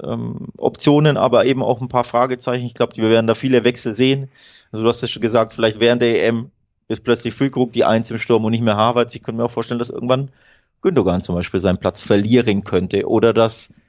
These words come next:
Nagelsmann so ein bisschen das System anpasst, Gündogan weiter hinterzieht und dann mit Wirtz nicht ganz glücklich ist in seiner Rolle und dann Sané vielleicht Wirtz situativ mal ablöst in dem einen oder anderen Spiel oder früh schon eingewechselt wird.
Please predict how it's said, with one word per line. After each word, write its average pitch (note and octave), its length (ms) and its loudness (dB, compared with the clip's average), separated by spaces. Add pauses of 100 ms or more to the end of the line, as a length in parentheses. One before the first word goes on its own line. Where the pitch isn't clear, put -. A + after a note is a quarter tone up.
(460)
Nagelsmann B2 540 -2
so C3 140 -2
ein B2+ 80 -2
bisschen D#3 340 -2
das D3 140 0
System D3 360 -2
anpasst, C3 440 -4
Gündogan C3 360 0
weiter B2 220 2
hinterzieht B2+ 540 -4
und A2+ 100 -6
dann A#2+ 160 2
mit A#2+ 300 -4 (100)
Wirtz D3+ 320 2
nicht B2+ 140 0
ganz A#2 240 0
glücklich A#2 360 -4
ist A#2 120 0
in A2+ 100 -2
seiner A#2 300 4
Rolle G2+ 340 0 (300)
und A2+ 120 -2
dann A#2+ 120 4
Sané C3 320 0
vielleicht C3 260 -6
Wirtz - 480 -2
situativ A2+ 640 -2
mal G2 120 0
ablöst G2 520 -4
in G#2 80 -4
dem G#2 100 -4
einen G#2 220 0
oder F#2+ 160 0
anderen G2 220 -2
Spiel B2 280 -6
oder G2 220 2
früh B2+ 320 2
schon G#2 180 2
eingewechselt G2+ 600 -2
wird. F#2+ 240 -2